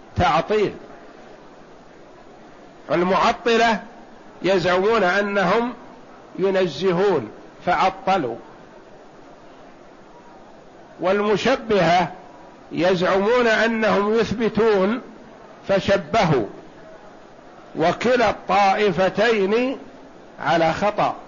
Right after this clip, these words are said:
وضلال، لأن من شبه الله بخلقه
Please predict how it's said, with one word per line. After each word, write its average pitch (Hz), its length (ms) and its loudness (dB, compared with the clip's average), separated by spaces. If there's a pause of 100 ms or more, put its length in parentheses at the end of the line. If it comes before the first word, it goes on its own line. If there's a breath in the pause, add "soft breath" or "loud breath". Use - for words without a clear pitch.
وضلال، 151 640 2 (2250)
لأن 214 480 2
من 226 240 2
شبه 220 760 2 (840)
الله 190 480 2
بخلقه 208 720 0